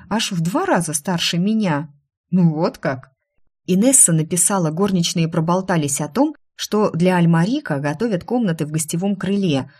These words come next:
Он к нам в имение собирается заявиться на две праздничные недели, так что я не поеду. Я не переживу, если папа отдаст меня ему.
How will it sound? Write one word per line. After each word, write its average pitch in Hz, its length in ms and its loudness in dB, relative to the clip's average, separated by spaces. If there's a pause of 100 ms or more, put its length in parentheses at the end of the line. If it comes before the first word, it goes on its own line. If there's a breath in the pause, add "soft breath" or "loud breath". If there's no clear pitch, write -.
(240 soft breath)
Он 180 160 0
к 180 80 -6
нам 180 220 2
в 170 80 2
имение 190 440 2
собирается 165 640 -2
заявиться 160 540 -2
на 143 160 -2
две 185 240 -2
праздничные 165 760 -2
недели, 170 680 0 (300)
так 165 140 -4
что - 180 -6
я 185 460 -2
не 175 360 0
поеду. 139 640 -4 (300 soft breath)
Я 220 180 2
не 311 120 0
переживу, 269 540 0
если 170 320 0
папа 220 400 -2
отдаст 175 540 -4
меня 165 280 0
ему. 160 540 0